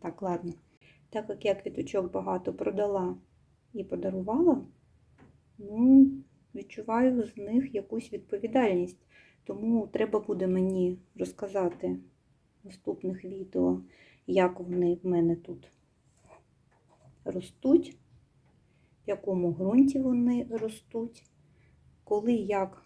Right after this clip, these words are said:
і у що їх пересаджувати. Ну, якщо вам буде цікаво, то дивіться.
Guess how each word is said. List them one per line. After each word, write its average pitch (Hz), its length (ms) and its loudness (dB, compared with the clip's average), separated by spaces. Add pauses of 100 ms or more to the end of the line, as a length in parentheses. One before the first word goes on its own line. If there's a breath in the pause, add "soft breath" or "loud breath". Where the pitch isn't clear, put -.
(160)
і 208 140 -2
у 196 100 -4
що 190 280 -8
їх 180 320 -2
пересаджувати. 240 1160 2 (380)
Ну, 302 200 4
якщо 226 300 2
вам 196 140 -2
буде 185 220 -4
цікаво, 285 540 0
то 311 200 4
дивіться. 175 580 -6